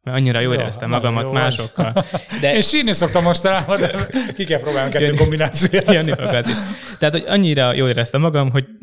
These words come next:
Speaker 1: tényleg elsírtuk magunkat.
Speaker 2: Így van, de, tehát ez igaz is, tehát, hogy attól, hogy nehéz, attól élvezzük az életet, meg, meg ad ilyen oázisokat Isten, ahol,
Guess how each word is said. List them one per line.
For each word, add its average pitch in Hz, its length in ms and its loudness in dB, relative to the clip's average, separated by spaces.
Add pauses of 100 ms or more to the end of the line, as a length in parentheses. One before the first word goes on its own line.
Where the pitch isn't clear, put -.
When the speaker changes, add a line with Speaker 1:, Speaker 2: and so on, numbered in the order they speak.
Speaker 1:
tényleg 131 180 0
elsírtuk 127 460 0
magunkat. 185 600 2
Speaker 2:
Így 160 100 -4
van, 147 180 0
de, 185 100 2 (320)
tehát 160 160 -2
ez 185 140 0
igaz 202 360 -2
is, 120 180 -4
tehát, - 160 -8
hogy 113 200 -10 (300)
attól, 180 260 0
hogy 147 120 4
nehéz, 107 460 -4
attól 156 220 -6
élvezzük 185 380 -4
az 98 120 -12
életet, 98 240 -14
meg, 101 100 -14 (220)
meg 127 200 -10
ad 214 180 0
ilyen 131 300 -2 (180)
oázisokat 120 720 -2
Isten, 113 320 -4
ahol, 110 340 -6